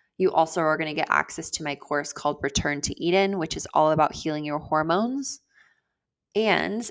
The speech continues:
you will get access to Burnout R X, which is my course to heal burnout. You guys, honestly, this is so wild. I'm still just, like, blowing my own mind saying this out loud, but it's all gonna be in my membership. So I would love to see you guys over there.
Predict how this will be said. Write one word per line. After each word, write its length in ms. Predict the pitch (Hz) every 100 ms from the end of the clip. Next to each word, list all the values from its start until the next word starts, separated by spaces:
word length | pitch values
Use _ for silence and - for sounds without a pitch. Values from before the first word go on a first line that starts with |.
| -
you 100 | 180
will 120 | 160
get 180 | 160 -
access 480 | - - 165 - -
to 120 | -
Burnout 420 | - 147 143 143
R 140 | - 160
X, 340 | - - -
which 140 | - -
is 160 | 147
my 380 | 175 147 143 - _
course 340 | - 143 -
to 100 | -
heal 400 | 165 - - - -
burnout. 340 | 147 143 139
You 80 | -
guys, 300 | 156 151 - -
honestly, 500 | 143 156 - 202 196
this 240 | 175 -
is 180 | 170 -
so 140 | 160
wild. 500 | 165 160 147 175 185
I'm 140 | - 165
still 320 | - - 151
just, 240 | - 170
like, 220 | - - - _ _ _ _
blowing 300 | 165 151 151
my 160 | 156
own 260 | - 147 143
mind 300 | 139 156 170
saying 240 | - -
this 180 | - 175
out 140 | - -
loud, 280 | - 202 - _ - - _
but 100 | 185
it's 140 | 180 -
all 200 | 170 165
gonna 160 | 170
be 100 | 165
in 60 | 156
my 100 | 151
membership. 520 | 143 147 151 156 156 _ _ _ _ _ _ _ _ -
So 220 | - - 160
I 160 | -
would 200 | 185 180
love 320 | 180 170 160
to 100 | -
see 180 | 190 -
you 80 | 175
guys 240 | 170 165 -
over 220 | 170 165
there. 340 | 160 160 165